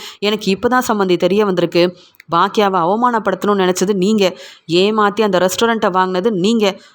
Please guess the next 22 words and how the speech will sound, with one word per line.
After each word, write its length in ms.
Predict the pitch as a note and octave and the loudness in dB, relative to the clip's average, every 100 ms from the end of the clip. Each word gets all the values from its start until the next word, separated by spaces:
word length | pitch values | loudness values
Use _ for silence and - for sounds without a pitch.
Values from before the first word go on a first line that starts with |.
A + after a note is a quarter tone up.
| _ F3 | _ -2
பாக்கியா 340 | F#3 F#3 G3 F#3 | -2 0 0 0
செஞ்சதுல 380 | F3+ F3 G3+ F#3+ | -2 2 0 2
எந்த 220 | E3 A3+ | 0 0
தப்பும் 300 | G#3+ G3+ G#3 | -2 0 2
இல்ல. 220 | F#3 A3+ | 4 2
பாக்கியாவை 420 | F3+ E3 - G3+ | 2 -2 2 0
பத்தி 280 | F#3 F#3 F#3 | 0 0 0
பேச 360 | F3+ F3+ G3+ G#3 | 0 0 0 0
உங்களுக்கு 440 | E3 G3+ B3+ A3+ | 0 0 0 2
தான் 140 | A3 G#3+ | 0 0
சம்மந்தி 340 | F#3 F3+ E3+ E3+ | -4 0 -2 -2
தகுதியே 360 | E3+ G#3+ A#3+ A3 | -2 0 2 2
இல்ல" 300 | F3 E3 E3+ - - F3+ | 2 -2 -4 -18 -8 -6
அப்படின்னு 320 | F3 F3 E3+ | -2 -2 0
ரொம்ப 240 | E3 G3 A3 | -2 -2 0
கோவமா 320 | F#3+ F#3 F#3 F#3+ | 0 0 0 0
பேச, 440 | F3+ F3+ G3+ G3 - - | 0 0 0 -2 -6 -18
இங்க 240 | - G3 F3+ | -8 0 0
உடனே 460 | F3+ F#3 G3+ E3+ | 2 0 0 2
இனியாவும், 340 | F#3 G#3 G3 G3 | 2 2 2 0
"அப்பா 260 | D#3+ - F#3 | -2 -2 0
வேண்டாப்பா, 560 | E3+ G#3 - F#3 F3 | 0 0 0 0 -4